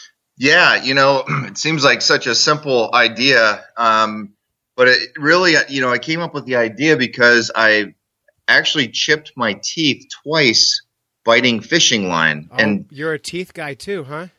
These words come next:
Speaker 1: Oh, yeah.
Speaker 2: That's
Speaker 1: You know,
Speaker 2: my
Speaker 1: you're,
Speaker 2: go-to.
Speaker 1: you're s-, sitting there fishing and, you know, you wanna cut off your tag line or, you know, something happens and you need, just need to cut quick and you don't have anything handy. You know, wh-, I mean, the next thing you do, just put the line in your mouth and bite it. And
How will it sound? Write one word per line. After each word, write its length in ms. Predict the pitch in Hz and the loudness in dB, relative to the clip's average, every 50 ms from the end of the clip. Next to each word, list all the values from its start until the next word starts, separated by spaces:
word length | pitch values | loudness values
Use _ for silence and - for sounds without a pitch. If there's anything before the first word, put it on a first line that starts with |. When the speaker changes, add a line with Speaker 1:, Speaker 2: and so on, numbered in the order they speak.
| _ _ _ _ _ _ _ _ _ _ _ | _ _ _ _ _ _ _ _ _ _ _
Speaker 1:
Oh, 160 | 104 107 120 | 2 2 4
yeah. 300 | 143 160 151 131 104 90 85 | 4 4 4 4 4 2 0
Speaker 2:
That's 120 | 87 - 135 | 0 0 2
Speaker 1:
You 40 | |
know, 120 | 135 143 147 | 4 4 4
Speaker 2:
my 60 | 151 | 4
Speaker 1:
you're, 120 | 143 135 | 4 2
Speaker 2:
go-to. 140 | 120 113 156 | 2 0 -2
Speaker 1:
you're 80 | 151 110 | -2 -2
s-, 340 | 107 - - 156 131 - - _ _ _ _ _ _ _ _ _ _ _ _ | -2 -2 -4 -4 -6 -8 -8 _ _ _ _ _ _ _ _ _ _ _ _
sitting 340 | - - - 139 143 143 139 | -10 -2 0 0 0 0 0
there 160 | 139 135 135 | 0 0 0
fishing 560 | 131 - 139 135 135 - - 143 147 147 143 | 0 0 0 2 2 2 0 0 0 0 0
and, 240 | 123 110 107 104 104 | -2 -2 -4 -6 -6
you 80 | 117 113 | -4 -2
know, 60 | 110 | 0
you 120 | 113 113 113 | 0 0 0
wanna 220 | 117 120 120 117 | 0 2 0 0
cut 260 | 113 - 131 123 117 120 | -2 0 0 2 4 4
off 240 | 117 120 117 - | 4 4 2 2
your 100 | 113 107 | 0 0
tag 340 | 101 - 123 117 117 117 117 | 2 2 2 4 4 2 2
line 380 | 117 113 113 110 113 117 117 120 | 0 -2 0 2 2 0 2 2
or, 320 | 113 104 95 92 90 - _ _ _ _ _ _ _ _ _ | 0 0 0 -2 -4 -8 _ _ _ _ _ _ _ _ _
you 140 | 139 139 | -2 0
know, 280 | 120 113 110 107 107 101 | 2 2 2 2 0 -4
something 420 | - - - 127 117 - 123 110 | -8 -4 -4 -4 -4 -4 -8 -4
happens 500 | 110 117 120 123 120 - 120 113 110 95 | 0 0 0 0 0 -2 -4 -4 -2 -6
and 100 | 104 107 | -4 -4
you 80 | 110 110 | -4 -2
need, 200 | 107 110 113 104 | -2 -4 -2 0
just 160 | 117 117 101 | 0 0 2
need 140 | 120 117 104 | 2 2 2
to 60 | 104 | 2
cut 300 | 101 - 123 110 95 - | 0 2 0 0 0 0
quick 400 | - - 135 139 123 117 117 - | -2 0 4 4 4 4 2 0
and 100 | 120 110 | -4 -4
you 80 | 110 110 | -2 0
don't 180 | 113 113 113 | 0 0 2
have 260 | 113 110 110 104 95 113 | 2 2 0 0 -2 -4
anything 340 | 113 113 107 98 107 101 | -4 -4 -4 -6 -8 -6
handy. 300 | 101 110 113 123 127 113 | -2 0 0 0 2 0
You 140 | 104 101 101 | -2 -2 -2
know, 140 | 98 104 104 101 90 | -2 -2 -4 -6 -6
wh-, 120 | 113 107 - | -6 -4 -4
I 60 | 98 | -2
mean, 320 | 104 104 104 101 98 90 | -2 -2 -2 -2 -4 -2
the 80 | 92 107 | 0 2
next 240 | 110 110 110 - - | 2 2 2 0 -2
thing 140 | 110 104 104 | 0 -2 -2
you 80 | 107 | 0
do, 120 | 110 123 110 | 0 0 2
just 240 | 98 107 107 - | 0 0 -4 -2
put 140 | _ 113 104 | _ -6 -4
the 80 | - 98 | -2 0
line 240 | 98 104 110 123 120 | 2 2 4 4 4
in 80 | 110 | 2
your 80 | 104 95 | 2 2
mouth 300 | 92 92 92 98 - - | 2 2 0 0 0 -4
and 120 | 92 90 | -8 -2
bite 260 | 90 101 113 120 123 | 2 2 2 4 4
it. 180 | 107 98 90 - | 4 2 0 -2
And 240 | 95 95 90 85 | -10 -12 -12 -14